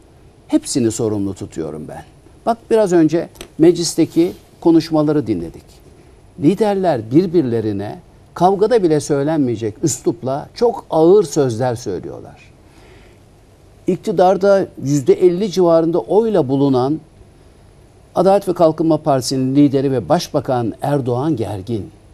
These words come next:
Yani sürekli olarak gergin bir ifadeyle konuşuyor ve o gergin üslubu sürdürüyor.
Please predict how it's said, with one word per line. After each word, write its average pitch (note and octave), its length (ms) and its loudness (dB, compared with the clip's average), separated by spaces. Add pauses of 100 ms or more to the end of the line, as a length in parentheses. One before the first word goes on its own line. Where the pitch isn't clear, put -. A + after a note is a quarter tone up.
(840)
Yani G3 200 -4
sürekli G#3+ 520 -2
olarak G3 420 0
gergin D#3+ 480 2
bir F3+ 80 4
ifadeyle B2 800 0
konuşuyor D#3 680 0
ve G#3 260 -2 (480)
o E3+ 140 -2
gergin F#3 600 2
üslubu D#3+ 760 2
sürdürüyor. C#3+ 640 0